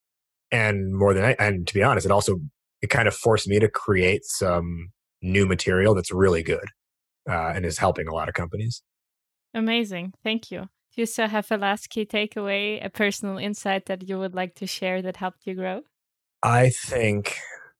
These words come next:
Speaker 1: so when I was a little bit younger, I think my ego was too big.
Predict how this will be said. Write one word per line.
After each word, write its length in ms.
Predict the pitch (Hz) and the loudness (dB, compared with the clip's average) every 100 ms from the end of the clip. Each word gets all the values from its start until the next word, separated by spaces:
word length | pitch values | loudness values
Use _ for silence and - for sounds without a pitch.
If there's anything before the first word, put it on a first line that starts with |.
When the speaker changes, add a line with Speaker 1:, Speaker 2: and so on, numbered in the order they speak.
| _ _ _ _ _ _ _ | _ _ _ _ _ _ _
Speaker 1:
so 240 | - 104 | 2 6
when 160 | 101 101 | 6 6
I 80 | 110 | 6
was 100 | 101 | 6
a 60 | |
little 180 | 101 117 | 6 6
bit 120 | 131 | 6
younger, 520 | 117 95 95 85 85 - _ _ _ | 4 2 -2 -4 -6 -10 _ _ _
I 40 | 101 | -4
think 80 | 95 | -2
my 100 | 87 | -2
ego 340 | 98 104 110 | 2 4 6
was 140 | 110 | 4
too 180 | - 117 | 2 0
big. 300 | 90 80 82 | 0 -4 -8